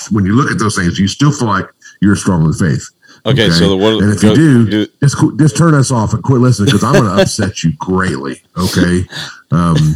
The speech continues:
Speaker 2: <laughs>
Speaker 1: because it is not my job to sit here and fix people. I'm a pastor, and I'm telling you right now, it is not my job to fix people. It is not my job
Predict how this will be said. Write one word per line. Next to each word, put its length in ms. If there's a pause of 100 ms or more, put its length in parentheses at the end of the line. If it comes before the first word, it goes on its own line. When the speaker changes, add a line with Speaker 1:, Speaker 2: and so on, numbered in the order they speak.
(400)
Speaker 2:
<laughs> 320
Speaker 1:
because 680
it 100
is 180
not 300
my 200
job 440
to 100
sit 260
here 140
and 120
fix 260
people. 220
I'm 140
a 60
pastor, 560
and 100
I'm 140
telling 220
you 80
right 120
now, 120
it 60
is 180
not 280
my 200
job 420 (360)
to 120
fix 360
people. 440 (400)
It 60
is 160
not 180
my 180
job 540